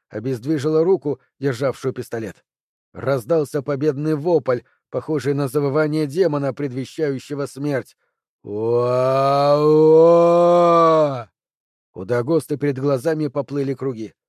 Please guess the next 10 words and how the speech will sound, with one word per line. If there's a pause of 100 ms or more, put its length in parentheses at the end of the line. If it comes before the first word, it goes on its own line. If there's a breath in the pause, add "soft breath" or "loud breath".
(360)
Он
понял,
что
жить
ему
осталось
недолго. (560)
Последним
отчаянным
усилием